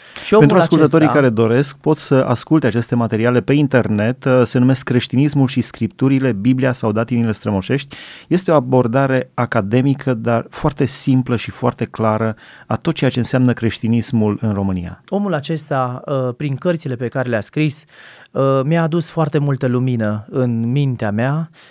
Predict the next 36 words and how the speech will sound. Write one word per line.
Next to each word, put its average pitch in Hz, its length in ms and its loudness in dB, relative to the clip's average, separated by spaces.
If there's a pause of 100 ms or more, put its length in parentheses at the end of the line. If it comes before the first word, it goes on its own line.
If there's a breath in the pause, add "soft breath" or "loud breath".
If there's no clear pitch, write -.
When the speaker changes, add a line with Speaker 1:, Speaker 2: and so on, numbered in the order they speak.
Speaker 1:
în 143 180 0
sufletul 135 500 -2
meu 185 240 2
și 160 200 0
această 170 340 -2
lumină 160 600 0
am 139 160 -2
dus-o 139 240 -4
mai 120 180 -2
departe. 104 600 -4 (320 loud breath)
Când, 165 340 2
uh, 151 300 4
merg 156 360 4
la 123 140 2
evangelizări, 110 800 -2 (260 loud breath)
oamenii 170 520 2
la 147 160 2
sfârșit 143 500 -2
mă 143 120 0
așteaptă 139 340 -2
afară, 151 340 2
unii 131 560 0
enoriași 135 540 2
ortodoxi 131 500 2
care 117 200 0
sunt 143 320 -2
mai 131 200 2
interesați 127 640 0
de 127 80 2
mântuirea 127 480 2
sufletului, 123 720 -2 (300 loud breath)
de 147 400 0
apropierea 147 520 2
lor 147 240 2 (240)
de 143 200 -2
Dumnezeu, 131 580 0